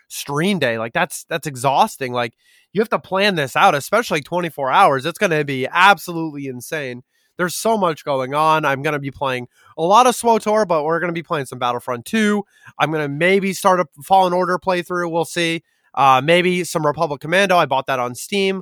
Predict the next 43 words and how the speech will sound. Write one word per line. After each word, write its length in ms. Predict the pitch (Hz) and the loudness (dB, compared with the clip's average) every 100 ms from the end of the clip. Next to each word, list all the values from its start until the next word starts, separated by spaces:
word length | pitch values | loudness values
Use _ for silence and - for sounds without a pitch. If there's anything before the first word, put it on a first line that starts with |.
| - - - | -12 -12 2
I 100 | 175 | 2
don't, 120 | 185 | 4
I'm 180 | 175 165 | 0 -2
surprised 300 | - 196 175 | 0 2 2
I 60 | |
didn't 220 | 151 143 127 | 0 -2 2
have 200 | 143 156 | 2 4
it 60 | |
already. 380 | 135 123 143 160 | 2 2 0 0
I've 180 | 131 113 | 0 0
definitely 300 | 180 - 131 | -2 -2 -8
played 260 | - 147 | -6 -6
it 80 | 175 | -6
before. 460 | 180 - 180 180 170 _ _ _ | -8 -6 -2 -2 -4 _ _ _
You 80 | 240 | 0
know, 80 | 277 | 0
just 160 | 269 | 2
stuff 180 | - 302 | 2 2
like 140 | 233 | 2
that. 180 | 160 147 | 2 2
I 80 | 135 | 2
wanna 320 | 160 226 190 | 2 0 0
make 240 | 175 175 - | -2 -4 -6
sure 220 | 175 156 | -2 -2
I'm 100 | 139 | 0
doing 240 | 147 143 | -2 -2
other 220 | 139 139 139 | -2 -2 -2
Star 200 | 151 135 | -2 -2
Wars 180 | 131 | -2
content, 420 | - 208 185 151 131 | -2 -2 0 -2 -2
which 160 | 131 | -6
is 180 | 127 - _ _ _ _ | -8 -12 _ _ _ _
literally 400 | 156 190 190 175 | 0 2 4 2
the 120 | 165 170 | 0 0
only 260 | 160 151 | 0 -2
thing 200 | 143 156 | -2 -2
I 120 | 131 127 | 0 -4
stream 320 | - 135 123 | -4 -2 -2
on 60 | 120 | -4
my 80 | |
channel. 400 | 113 131 117 113 | -4 -4 -2 -4
And 80 | 117 | -2
that's, 220 | 151 - | -2 -2